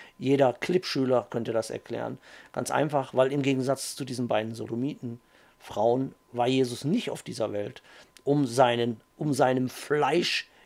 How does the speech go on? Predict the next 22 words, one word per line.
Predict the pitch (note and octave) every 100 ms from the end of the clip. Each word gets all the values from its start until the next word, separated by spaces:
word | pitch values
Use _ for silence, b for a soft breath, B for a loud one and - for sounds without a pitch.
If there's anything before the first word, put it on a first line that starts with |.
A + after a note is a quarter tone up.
| -
jegliche | C3 C#3 F#3 - -
Art | A#2+ -
von | - C3 C3+ D3+
Lust | A3 - -
zu | C#3+
gönnen, | C#3 A#2+ B2+ C3+ B B B
sondern | - A2+
Jesus | A2+ A#2+ B2 B2
war |
auf | A2+
dieser | - A#2+ A2
Welt, | A2 A2+ - -
um | A#2+ A#2+ - _ -
den | B2+ A#2
Willen | A2+ A2+
Gottes | - F#3 G3
zu | -
tun. | B2 - A#2 B2+ C#3 B B B B -
Das | B2+ -
beinhaltete | - C3+ B2+ B2 B2+ B2+ A2 - -
halt | A#2 -
auch, | G#2 A2+ C3+ -